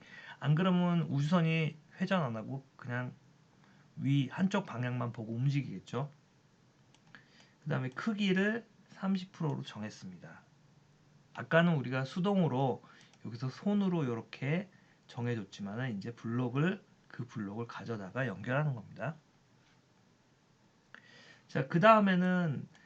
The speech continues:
앞에서 그려진 그림이 있다면은 다 지우는 거죠.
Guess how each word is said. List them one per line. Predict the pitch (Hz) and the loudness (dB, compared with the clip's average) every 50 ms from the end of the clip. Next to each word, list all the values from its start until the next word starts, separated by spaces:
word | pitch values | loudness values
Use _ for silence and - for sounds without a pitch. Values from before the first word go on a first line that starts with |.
| - - - _ - | -20 -20 -20 _ -10
앞에서 | - 101 - - _ - 180 180 175 - 185 180 - | -8 -8 -8 -8 _ 0 0 0 2 2 2 0 0
그려진 | - 143 139 151 156 151 156 156 | 0 2 4 6 6 6 6 4
그림이 | 143 - - 117 123 123 107 | 2 0 -2 -4 -4 -4 -6
있다면은 | - - 110 107 107 113 123 135 135 | -6 -6 -6 -6 -4 -4 -4 -4 -6
다 | - 117 113 | -6 -10 -14
지우는 | - - - - - 127 131 143 156 156 143 123 | -12 -10 -10 -8 -4 0 2 4 6 6 6 4
거죠. | 98 90 85 85 87 90 85 - | 2 -4 -10 -12 -14 -14 -16 -16